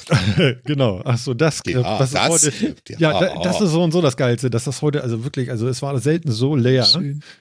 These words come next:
Speaker 1: ähm, bei de-, bei unseren Sendungsvorbereitungen. Ich bin ganz froh, dass Jan irgendwie zumindest zu einem, zu einem Thema fünf Links reingeschmissen hat. Die sind sehr lang und das sieht sehr nach viel aus, aber <laughs> also ich, ich schätze mal, die Liste, die wir heute aufgesetzt haben, könnten wir schaffen. Das finde ich schon ganz lustig. Also wir haben ja schon die Hälfte durch.
Speaker 3: Ja,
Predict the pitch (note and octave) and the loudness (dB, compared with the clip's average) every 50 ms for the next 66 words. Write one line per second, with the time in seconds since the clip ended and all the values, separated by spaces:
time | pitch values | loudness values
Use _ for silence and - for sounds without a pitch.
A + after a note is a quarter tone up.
0 | _ _ - D3+ B2+ B2+ B2+ B2 B2 B2+ B2 B2+ B2+ A#2+ B2+ A#2+ A#2+ A2+ C#3 C#3 | _ _ 2 4 4 4 4 4 4 4 4 2 2 2 0 0 0 0 -2 -2
1 | C3+ C3 A2+ B2 B2 B2+ C#3 C#3 C3 C#3 C3 B2+ A#2+ A#2+ A2 G#2+ C3 C#3+ D3+ B2+ | 0 0 0 0 -2 -2 -2 -2 0 0 0 0 0 0 0 -2 -2 0 0 0
2 | A2+ A2+ G#2+ - - - G#2+ G2 G#2 G#2 F#2 F#2+ F#2+ F#2 F2+ G2+ G#2+ G#2+ - D#3 | 0 0 -2 -2 -2 -2 -2 0 0 -2 -2 -2 -4 -2 0 0 -2 -2 0 0
3 | D#3 D#3 C#3 B2+ - - - D#3+ D#3 D3+ C#3 C3+ A#2+ - C#3 B2+ B2+ C3+ D3 D3 | 0 0 0 -2 -4 -2 0 2 2 2 2 2 0 0 0 2 2 2 2 0
4 | - C3 B2+ B2+ C3+ B2 A#2+ C3 C3 B2 A#2 - - - - _ - - D3 C#3 | 0 2 2 2 2 0 0 0 0 0 0 0 -4 -12 -20 _ -4 0 2 2
5 | C3+ C#3 C3+ B2 - - B2+ - A#2 A2+ B2+ E3 F3+ F3+ E3 D#3 C#3 - - _ | 2 2 2 0 -2 -2 -4 -2 0 2 2 4 4 4 2 0 -2 -4 -10 _
6 | _ - - - C#3+ D3 D3 D#3+ D#3 - - C#3+ D3+ C#3 B2+ B2 - C#3 C#3 D#3+ | _ -6 -6 -2 0 2 2 2 0 0 -2 0 0 2 0 2 2 2 2 2
7 | C#3 B2 C3 C3+ D#3+ F#3+ - - - A#2 A2+ A#2 A#2 A2+ G#2 - - A#2 A2 G#2+ | 2 0 0 2 2 2 0 -4 -4 -4 -2 -2 -2 -2 -2 -4 -4 -4 -4 -4
8 | - B2+ G2+ A#2 D3+ C#3+ B2 A2 A#2 A#2+ B2 B2 A2 A2 C3 D3 C#3+ C3 B2+ C#3 | -4 -4 -2 -2 -4 -4 -4 -2 0 2 2 2 2 2 2 2 4 4 4 2
9 | E3 F3+ D#3 C3 B2 B2 - - C3+ B2 A#2 A2 A2+ C#3+ D3+ D#3 D#3 C#3 - - | 2 0 0 0 -2 -2 -2 -4 -6 -6 -4 -2 0 2 2 2 2 0 -2 -4
10 | - E3 E3+ E3+ D#3 C#3 - G#2 G#2+ B2+ D#3 G3 - - B2+ B2+ C3+ C3+ B2+ - | -4 -2 0 0 0 0 -2 -2 -2 -2 -2 -2 -2 -2 0 2 2 2 0 -2
11 | - - - _ _ - D4+ B3+ - - - _ - - - - - D#3 - - | -6 -20 -20 _ _ 0 2 2 2 0 -4 _ -10 -8 -8 -8 -8 -10 -10 -8
12 | - - - - G3+ G3+ F3+ - - B2+ - - F3 D#3 F3 F#3 C#3 B2 - - | -8 -8 -6 -2 -2 -2 -2 -2 -6 -6 -2 0 2 4 4 4 4 2 2 0
13 | - - F#3+ F3+ - F#3 F3 D3+ D#3+ D#3+ E3+ D#3+ - F3+ D3+ D3+ C#3+ D3 C#3 F#3 | 0 0 0 0 0 2 2 2 2 2 2 0 0 -2 -2 0 0 0 0 2
14 | G3+ F3+ C#3 B2 - C3+ B2 C3 B2 - A#2+ A2+ - - D#3 F#3 F#3+ C#3 A2+ G#2+ | 0 0 -2 -2 -2 0 2 2 2 0 -2 -2 0 2 2 2 2 2 0 0
15 | - - A2 - A2+ F#2+ G2+ G2+ - - D#3 B2 B2+ A2+ G2+ - - A#2 B2 B2 | 0 -2 -4 -4 -4 -6 -6 -8 -10 -10 -10 -8 -8 -8 -8 -8 -6 -4 -4 -4
16 | - - - G2+ G#2 G2+ G2+ G2+ A2 A2+ C#3 E3 D3+ B2 - C3+ A#2+ A2 A2+ C3+ | -6 -8 -14 -12 -10 -10 -6 -2 0 2 2 2 2 2 2 2 2 2 2 2
17 | C3+ - B2 G#2+ B2+ - D3 E3+ F3+ F#3+ F#3 | 0 -4 -4 -4 -2 0 0 2 2 0 0